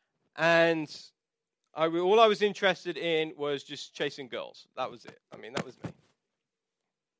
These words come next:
And Pamela Anderson. That's that. Just, I was sixteen years old. What can I say? Loved Baywatch. Anyway, probably shouldn't have said that. But,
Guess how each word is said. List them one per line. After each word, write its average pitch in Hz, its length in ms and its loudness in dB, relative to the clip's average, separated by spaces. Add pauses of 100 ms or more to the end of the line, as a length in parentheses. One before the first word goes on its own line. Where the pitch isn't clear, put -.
(260)
And 135 100 -8
Pamela 123 380 -4
Anderson. 110 320 -16 (640)
That's 123 220 -16
that. 117 160 -16 (600)
Just, - 260 -18
I 127 80 -8
was 135 80 -10
sixteen 151 400 -8
years 147 160 -2
old. 127 220 0
What 131 100 -8
can 135 100 -10
I 135 40 -6
say? - 180 -10 (800)
Loved 151 300 0
Baywatch. 120 580 -6
Anyway, 120 400 -4 (600)
probably 139 220 -6
shouldn't 117 200 -14
have 107 60 -14
said - 200 -14
that. - 160 -20 (420)
But, 143 200 -4